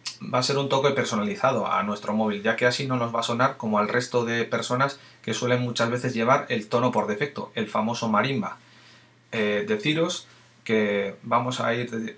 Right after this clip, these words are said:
directamente ya a iTunes, ¿vale? Aquí en iTunes vamos a añadir un C D que tengo ahí descargado, en este caso el de Metallica, el álbum negro, y para ello, pues, ten-, primero tenemos que añadir la biblioteca. Entonces pisamos comando O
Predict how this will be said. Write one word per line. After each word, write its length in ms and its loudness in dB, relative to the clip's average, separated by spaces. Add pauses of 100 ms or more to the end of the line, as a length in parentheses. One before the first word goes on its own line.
directamente 680 -2
ya 240 0
a 160 0
iTunes, 420 -4
¿vale? 360 2 (500)
Aquí 360 0
en 160 2
iTunes 500 -4 (800)
vamos 300 2
a 40 0
añadir 320 2
un 300 0
C 160 0
D 320 2 (440)
que 100 0
tengo 300 4
ahí 120 4
descargado, 520 0
en 80 -2
este 180 -4
caso 300 -2
el 80 0
de 100 2
Metallica, 680 -2
el 300 -2
álbum 340 0
negro, 400 -2 (380)
y 100 -2
para 340 2
ello, 360 0 (280)
pues, 260 0
ten-, 200 0
primero 340 0
tenemos 300 0
que 100 -2
añadir 260 0
la 100 2
biblioteca. 600 -6 (220)
Entonces 420 -4
pisamos 440 -2
comando 560 0
O 220 2